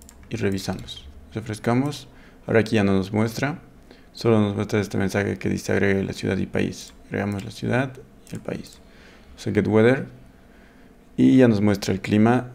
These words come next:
de, de Bogotá. El actual, el max y el min. Y con su icono. Ahora, aquí nos sigue mostrando este que dice agregue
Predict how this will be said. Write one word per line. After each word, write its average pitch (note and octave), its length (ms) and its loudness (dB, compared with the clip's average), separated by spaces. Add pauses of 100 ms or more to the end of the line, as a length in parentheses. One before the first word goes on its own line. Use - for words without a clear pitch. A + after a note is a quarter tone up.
de, G2 500 0
de G2 100 0
Bogotá. F#2+ 440 -2 (120)
El F#2 100 -2
actual, A2 580 2 (140)
el G#2 160 -2
max B2 300 2
y A2 40 0
el G2 80 0
min. F#2+ 300 -2 (500)
Y - 60 -6
con G2 240 -4
su G#2 120 -6
icono. G2 340 -8 (260)
Ahora, G#2+ 320 0
aquí B2+ 440 0
nos A#2+ 180 -2
sigue B2 180 0
mostrando G#2+ 400 0
este G2 240 -4
que - 100 -6
dice F#2 280 -2
agregue F#2 480 0